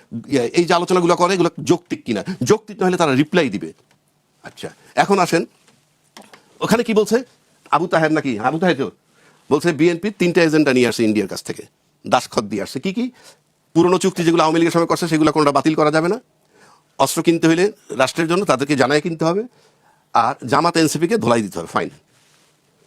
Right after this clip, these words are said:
এগুলো বক্তব্য, এগুলা বিএনপির তরফ থেকে চরমভাবে অস্বীকার করা হয়েছে। ইয়েস, আমি জানি না, আমি ওইভাবে বলবো না। ওই ফখরুল ইসলাম আলমগীর সাহেব যেমন বলে দিছে, আহ, আম-, আমেরিকার সাথে আতাত, যেহেতু তাদেরকে কেউ, কাছে কেউ কৈফিয়ত চাবে না, তাই বলে দিল,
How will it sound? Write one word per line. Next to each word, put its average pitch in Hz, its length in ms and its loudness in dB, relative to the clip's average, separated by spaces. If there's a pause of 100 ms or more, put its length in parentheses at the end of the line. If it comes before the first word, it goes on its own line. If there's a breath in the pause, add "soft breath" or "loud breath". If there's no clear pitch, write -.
(160)
এগুলো 135 180 2
বক্তব্য, 95 440 -2 (680 soft breath)
এগুলা 185 260 0
বিএনপির 160 320 0
তরফ 135 160 0
থেকে 170 200 -2
চরমভাবে 127 380 2
অস্বীকার 101 340 -4
করা 73 180 -6
হয়েছে। - 300 -12 (320)
ইয়েস, 254 260 0
আমি - 140 2
জানি 180 180 0
না, 80 100 -6 (420 loud breath)
আমি 214 180 2
ওইভাবে 196 280 2
বলবো 113 200 0
না। 85 160 -10
ওই 117 100 0
ফখরুল 156 220 0
ইসলাম 156 180 2
আলমগীর 151 180 4
সাহেব 143 160 2
যেমন 143 140 4
বলে 139 180 4
দিছে, 123 260 -4 (200 loud breath)
আহ, 131 300 2
আম-, 143 200 2
আমেরিকার 143 280 2
সাথে 127 240 -2
আতাত, 117 340 -2 (240 loud breath)
যেহেতু 185 260 -2
তাদেরকে 185 300 -2
কেউ, 190 140 2
কাছে 165 200 0
কেউ 180 120 2
কৈফিয়ত 180 340 0
চাবে 185 180 2
না, 269 120 0 (200 soft breath)
তাই 110 140 0
বলে 113 180 0
দিল, 87 220 -8